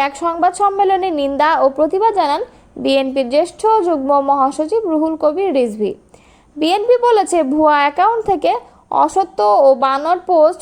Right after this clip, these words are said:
মন্তব্য এবং আর্টিফিশিয়াল ইন্টেলিজেন্সের মাধ্যমে তাদের ছবি ব্যবহার করে নানা ধরনের ভিডিও বানিয়ে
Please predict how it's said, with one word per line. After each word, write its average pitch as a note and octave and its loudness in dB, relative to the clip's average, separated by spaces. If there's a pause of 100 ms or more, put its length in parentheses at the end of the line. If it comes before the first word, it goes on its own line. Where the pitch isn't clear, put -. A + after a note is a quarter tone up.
(140)
মন্তব্য D4 -2 (160)
এবং D4+ -2 (120)
আর্টিফিশিয়াল F4+ -2 (100)
ইন্টেলিজেন্সের E4 -2
মাধ্যমে E4 -2 (360)
তাদের C#4+ 0 (120)
ছবি A4 2 (100)
ব্যবহার C4 0
করে A#3+ 0 (140)
নানা B3 -2 (120)
ধরনের E4 2 (160)
ভিডিও C4+ -2 (120)
বানিয়ে C#4+ -2